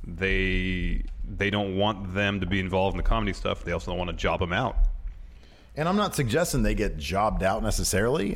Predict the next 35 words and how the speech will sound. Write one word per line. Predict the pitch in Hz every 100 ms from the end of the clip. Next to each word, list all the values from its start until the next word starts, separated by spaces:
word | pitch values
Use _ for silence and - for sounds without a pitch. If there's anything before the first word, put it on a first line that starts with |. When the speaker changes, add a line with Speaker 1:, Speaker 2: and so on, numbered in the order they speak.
| -
Speaker 2:
I | 101
suggest | 101 104 110 120 120
that | 101 101
make | 104 127 -
them | 135 123 113
a | 101
really, | 104 92 107 113 107
really | 104 101
strong | - 107 104
opponent | 95 98 101 104
for | 101
Dolph | 92 104
and | 104
Drew, | 85 92 117 160 - - - - -
but | 113 107
have | - 107 120 120 104
that | 107 135 104 87
be | 104 123
something | 113 117 113 117
that | 92
Dolph | 104 110
and | 113
Drew | 92 113 117
can, | - 113 104 87 - - -
can | 123 101
put | - -
in | 123 123
their | 123
belt. | - - - - - - - - -
You, | - - -
you, | 139 151
you | 131 135
need | 151 185 170
to, | 143
you, | 123 127